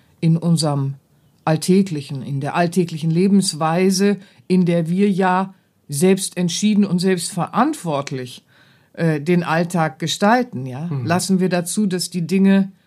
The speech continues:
Speaker 1: und das äußere Leistung erbringen, mehr Bedeutung haben als das lebendige Innere in uns,
Speaker 2: Mhm.
Speaker 1: nicht wahr?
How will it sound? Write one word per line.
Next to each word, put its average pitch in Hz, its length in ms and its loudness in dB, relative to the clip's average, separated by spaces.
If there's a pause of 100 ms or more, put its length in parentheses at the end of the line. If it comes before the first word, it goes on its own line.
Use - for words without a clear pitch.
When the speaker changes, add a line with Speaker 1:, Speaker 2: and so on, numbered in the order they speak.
(160)
Speaker 1:
und 170 200 -6
das 170 340 -8 (300)
äußere 202 500 2
Leistung 190 560 -2
erbringen, 196 680 2 (240)
mehr 185 220 0
Bedeutung 190 680 -2
haben 196 340 -4
als 175 260 -10
das 170 260 -10
lebendige 180 720 0
Innere 190 420 2
in 175 220 -2
uns, 170 580 -6
Speaker 2:
Mhm. 143 80 -6
Speaker 1:
nicht 120 220 -8
wahr? 170 340 -4